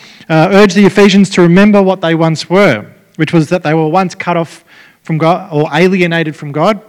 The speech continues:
and now they've been brought close to him. God has included them in his new society that he's created, a multiracial, um, uh, society, Jew and Gentile, mul-, multi-ethnic people at peace with each other and at peace with God.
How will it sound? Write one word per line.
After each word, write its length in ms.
and 200
now 260
they've 160
been 160
brought 240
close 320
to 100
him. 300
God 180
has 80
included 460
them 180
in 160
his 240
new 240
society 480
that 100
he's 120
created, 500
a 80
multiracial, 2000
um, 460
uh, 340
society, 580
Jew 260
and 140
Gentile, 380
mul-, 200
multi-ethnic 640
people 320
at 240
peace 340
with 160
each 200
other 180
and 160
at 140
peace 280
with 140
God. 400